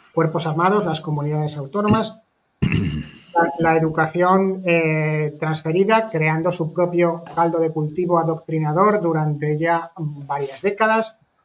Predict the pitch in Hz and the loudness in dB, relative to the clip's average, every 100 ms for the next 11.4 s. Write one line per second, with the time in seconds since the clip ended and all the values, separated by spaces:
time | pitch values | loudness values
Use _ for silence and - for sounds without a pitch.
0 | _ - - - - 165 160 165 156 156 | _ -20 -18 -16 -4 2 2 2 2 4
1 | 160 180 180 - - _ _ _ 170 165 | 4 4 2 -10 -20 _ _ _ 2 4
2 | 160 156 160 156 160 220 233 226 202 156 | 4 2 -2 -2 0 2 4 4 4 4
3 | 156 165 180 190 196 - - 175 170 180 | 4 2 2 0 0 -2 -4 0 0 0
4 | 175 165 160 156 151 185 190 185 208 170 | 0 0 0 -2 -2 0 0 2 2 0
5 | 160 156 156 160 170 180 170 156 160 180 | -2 -2 0 0 0 0 0 0 0 0
6 | 185 - - _ _ _ 185 165 156 151 | -4 -12 -20 _ _ _ 2 4 4 2
7 | - 156 151 147 - 170 175 185 180 160 | 0 2 0 0 -2 2 4 6 4 2
8 | 151 160 165 170 156 151 151 156 156 151 | 2 2 0 0 0 0 -2 -2 -4 -4
9 | 156 165 175 175 - _ _ - 147 - | -4 -2 -2 -6 -16 _ _ -20 -18 -18
10 | _ _ - 165 151 151 151 151 143 139 | _ _ -4 0 0 -2 -2 -2 -2 -2
11 | 147 170 143 - | 0 0 0 -6